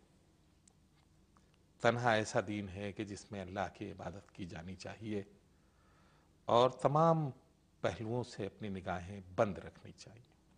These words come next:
جبکہ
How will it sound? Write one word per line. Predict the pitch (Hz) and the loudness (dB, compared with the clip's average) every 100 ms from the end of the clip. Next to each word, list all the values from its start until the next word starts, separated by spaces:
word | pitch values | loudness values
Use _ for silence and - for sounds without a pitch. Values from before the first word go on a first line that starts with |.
| _ _ _ _ _ _ _ - - _ _ - - - - _ _ - - _ - _ _ _ _ _ _ _ _ _ _ _ _ _ _ _ _ 117 | _ _ _ _ _ _ _ -20 -20 _ _ -20 -20 -20 -20 _ _ -20 -20 _ -20 _ _ _ _ _ _ _ _ _ _ _ _ _ _ _ _ 4
جبکہ | 131 147 - 147 143 | 6 6 8 8 8